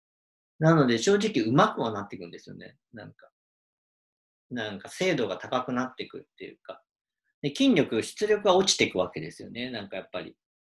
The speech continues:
うん、だからそこで中で、やっぱりその、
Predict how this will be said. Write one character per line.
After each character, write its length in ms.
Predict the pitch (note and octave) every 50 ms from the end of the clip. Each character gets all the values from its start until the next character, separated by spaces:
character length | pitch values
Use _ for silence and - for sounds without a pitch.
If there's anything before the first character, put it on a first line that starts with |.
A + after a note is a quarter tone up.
| -
う 40 | B2+
ん、 260 | A#2 A#2 A2+ A2+ A#2
だ 80 | B2 C3
か 40 | C3
ら 60 | -
そ 140 | - D#3 D#3
こ 120 | F3+ F3
で 140 | F3+ F3 F3
中 220 | F3+ F3+ F3+ D#3
で、 220 | B2 B2 C3 F#3 -
や 120 | D3 C#3+ D3
っ 40 |
ぱ 100 | - E3
り 60 | D3+ C#3
そ 120 | - C#3
の、 340 | B2+ A#2+ A#2 A#2 A2 A2+